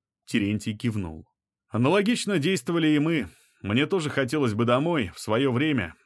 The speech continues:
но я подожду. Возьмешь меня к себе?" Глаза Флоры стали большими —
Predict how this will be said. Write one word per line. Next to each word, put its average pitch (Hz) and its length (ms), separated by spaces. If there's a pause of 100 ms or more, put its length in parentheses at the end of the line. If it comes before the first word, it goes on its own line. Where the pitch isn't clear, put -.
(200)
но 98 260
я 139 200
подожду. 117 640 (1080)
Возьмешь 101 520
меня 120 180
к - 60
себе?" 113 400 (920)
Глаза 101 480
Флоры 120 420
стали 107 360
большими — 98 800